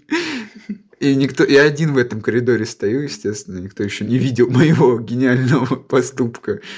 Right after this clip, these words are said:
который никак я не себе даже не смог объяснить, нахуя я это сделал. Но я стою, причем за ключом не так далеко надо было ходить. Я стою такой, "Ладно, попробую подергать". Дергаю туда, обратно, нихуя не получается, естественно.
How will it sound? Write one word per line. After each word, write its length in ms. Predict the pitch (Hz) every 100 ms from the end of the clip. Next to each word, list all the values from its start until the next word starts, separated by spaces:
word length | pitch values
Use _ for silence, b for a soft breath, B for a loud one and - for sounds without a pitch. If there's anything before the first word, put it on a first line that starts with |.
| B B -
который 340 | 117 - 107
никак 380 | 98 107 113 107
я 60 | 101 95
не 80 |
себе 280 | 98 120 110
даже 240 | 101 92 95
не 120 | 98
смог 260 | - 104
объяснить, 380 | 95 98 - 98
нахуя 380 | 104 - 110 95
я 60 | 92
это 180 | - 123
сделал. 580 | 127 127 180 165 117 B B B -
Но 120 | 113
я 80 | 113
стою, 320 | - 107 107
причем 380 | - - - 139
за 80 | 139
ключом 340 | 147 - 160
не 80 | 123
так 220 | 123 117
далеко 320 | 101 117 -
надо 200 | 104 98
было 200 | 92 95 -
ходить. 380 | 107 95 87 -
Я 120 | 110
стою 280 | 110 - 123
такой, 420 | 127 104 98 98 B B B B B B
"Ладно, 300 | 107 101 101
попробую 400 | 101 98 120 123
подергать". 540 | 113 101 101 95 98 85
Дергаю 420 | 117 131 127 120
туда, 380 | 117 107 113 110
обратно, 500 | 104 110 117 - 101
нихуя 460 | 101 107 113 104
не 100 | 98
получается, 580 | 98 98 - 127 139 -
естественно. 600 | 104 104 104 - 110